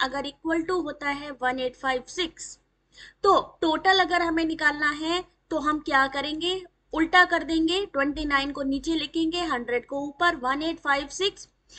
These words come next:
तो हमें पता चल जाएगा, इसका मतलब है total सिक्सटी फ़ोर hundred teachers हैं। उसके बाद B में शिक्षकों की संख्या, जैसा कि हमें मिल गया चौसठ सौ शिक्षक है,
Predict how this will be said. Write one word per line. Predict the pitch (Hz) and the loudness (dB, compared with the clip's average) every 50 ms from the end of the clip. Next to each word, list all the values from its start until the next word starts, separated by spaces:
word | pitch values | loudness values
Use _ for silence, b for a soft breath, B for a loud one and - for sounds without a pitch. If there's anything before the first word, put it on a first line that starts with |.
| B B B - | B B B 2
तो | 370 370 | 4 6
हमें | 349 349 330 339 - 320 | 6 8 6 6 6 2
पता | 330 320 311 320 311 | -2 -2 -2 -2 -4
चल | 311 - 294 285 277 | -4 -4 -4 -4 -2
जाएगा, | 277 277 269 277 320 | -2 -2 -2 -2 -4
इसका | 339 320 - - 311 294 | -4 -4 -4 -4 -2 0
मतलब | 277 269 254 247 262 294 311 311 339 | 0 0 -2 -4 -4 -4 -4 -2 0
है | 381 381 381 | 0 -2 -2
total | - - 370 381 403 330 359 277 202 - - B B B B B - | -2 0 0 0 2 2 2 0 0 -2 -8 B B B B B -8
सिक्सटी | - - 370 359 - - - 381 392 | -2 0 0 0 -2 -2 0 0 0
फ़ोर | 381 - 320 294 285 302 294 | 0 0 -4 -4 -4 -4 -2
hundred | 269 269 240 262 269 269 311 311 311 | -2 -2 -2 -2 -4 -4 -6 -6 -6
teachers | - 254 240 - 277 285 294 285 - | -8 -10 -6 -6 -4 -4 -4 -2 -2
हैं। | 339 339 349 339 339 _ _ _ _ _ _ _ _ _ _ _ _ _ - _ _ - | -2 -2 -2 -4 -6 _ _ _ _ _ _ _ _ _ _ _ _ _ -20 _ _ -2
उसके | 320 349 339 - - 403 403 | -2 -2 0 0 2 2 4
बाद | 302 349 359 359 311 233 196 | 6 8 6 6 6 2 -4
B | 190 269 285 320 359 | -2 0 2 4 4
में | 370 381 392 | 4 2 0
शिक्षकों | 370 - 381 359 330 - 359 330 339 349 349 | 0 -2 -4 -4 -2 -4 -4 -2 -2 -2 -2
की | 285 339 349 | -2 -4 -4
संख्या, | 330 349 330 320 330 330 359 349 381 381 B B B B B B | -2 -2 0 0 0 2 2 0 0 -2 B B B B B B
जैसा | 226 262 285 285 294 339 349 | 0 0 2 2 2 0 0
कि | 339 349 | 2 0
हमें | 339 320 320 330 320 | 0 2 2 0 0
मिल | 294 302 302 | -2 -4 -4
गया | 294 277 330 330 330 | -2 -2 0 0 -2
चौसठ | 339 294 262 262 269 - 311 330 320 | -2 -2 -2 -2 -2 -2 -2 -2 -2
सौ | - 330 320 | -2 -2 -4
शिक्षक | 320 - 302 277 - - 330 311 320 330 | -4 -6 -8 -8 -6 -4 -4 -4 -2 -4
है, | 339 370 | -4 -4